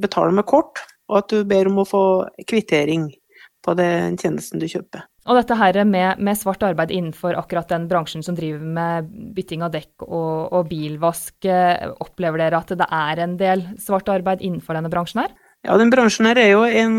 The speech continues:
Speaker 1: en sånn sesongbasert bransje som er litt sånn arbeidsintensiv. Og, og der er det ofte at, eh,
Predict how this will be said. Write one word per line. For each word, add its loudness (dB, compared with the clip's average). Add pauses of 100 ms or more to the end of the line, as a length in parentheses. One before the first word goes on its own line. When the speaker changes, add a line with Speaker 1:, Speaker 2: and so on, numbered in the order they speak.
Speaker 1:
en 0
sånn 2 (320)
sesongbasert 2
bransje 2 (420)
som 0
er 2
litt -4
sånn 2
arbeidsintensiv. 0 (560)
Og, 2
og 0
der 4
er 4
det 0
ofte -4
at, -8
eh, 0